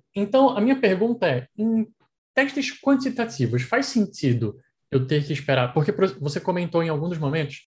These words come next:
"Ah, é interessante que a gente tenha a pesquisa",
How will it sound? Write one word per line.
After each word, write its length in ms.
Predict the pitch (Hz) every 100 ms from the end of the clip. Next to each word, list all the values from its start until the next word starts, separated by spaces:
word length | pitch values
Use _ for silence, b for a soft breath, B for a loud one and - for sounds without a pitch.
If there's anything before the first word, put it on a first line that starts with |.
| _ _
"Ah, 280 | 196 151 -
é 60 | 156
interessante 640 | 175 185 185 - 165 170
que 80 | -
a 40 |
gente 320 | 160 160 - -
tenha 720 | 143 151 151 147 143 131 131 - _ _ _ -
a 100 | 123
pesquisa", 1040 | 139 127 - - 156 139 135 131 131 120